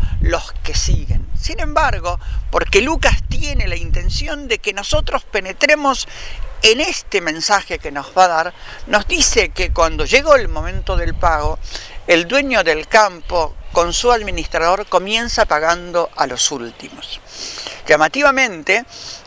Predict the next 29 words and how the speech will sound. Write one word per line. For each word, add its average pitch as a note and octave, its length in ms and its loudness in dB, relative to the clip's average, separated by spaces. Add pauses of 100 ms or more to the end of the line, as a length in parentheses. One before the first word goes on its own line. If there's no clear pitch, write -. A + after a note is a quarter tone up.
les E3 160 -2
paga B3+ 240 4
a - 20 4
los G3 220 -6
últimos, G3 640 -8
que G#3 120 4
han F#3+ 100 2
llegado E3+ 260 4
a F#3+ 40 2
las D#3+ 120 -6
cinco A#3 320 -6
de F#3+ 60 6
la E3+ 120 -2
tarde, F#3+ 400 2 (280)
les F#3+ 220 -6
paga G#3+ 340 6
un G3+ 260 -6
denario, B2+ 580 -4 (280)
les - 140 -2
paga B3+ 500 4 (360)
lo F#3 320 4
tratado C4+ 1120 2 (500)
con F#3+ 260 2
los F3+ 120 4 (180)
primeros, C#3 640 -4
le F3+ 160 4
paga C4 300 4
con F#3+ 240 0
los - 260 -6